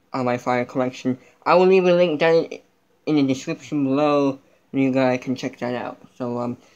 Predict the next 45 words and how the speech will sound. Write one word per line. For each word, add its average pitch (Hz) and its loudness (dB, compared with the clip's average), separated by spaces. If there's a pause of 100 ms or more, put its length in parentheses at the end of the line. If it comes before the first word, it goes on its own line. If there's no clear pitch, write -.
(420)
anyway, 180 2
without 208 0
further 233 0
ado, 202 2
let's 196 0
get 190 -2
straight 190 -2
into 185 0
it 185 0
because 160 -2
we 165 0
got 175 0
a 160 0
lot 165 2
of 151 -2
stuff 147 -4
to 139 -8
talk 127 -4
about. - -12 (600)
So, 156 4
uh, 151 4 (200)
first 269 4
of 233 0
all, 220 6
what 202 2
we're 190 2
gonna 196 4
do, 180 6
we're 180 2
gonna 180 4
start 170 2
off 165 4
with 143 0
this. - -2 (440)
Uh, 156 2
this 180 4
is 247 0
a, 175 4
uh, 143 0
Streamlight 220 4
Survivor 196 4
flashlight. 196 0 (400)
Does 165 4
work. 160 2 (420)
Um, 143 0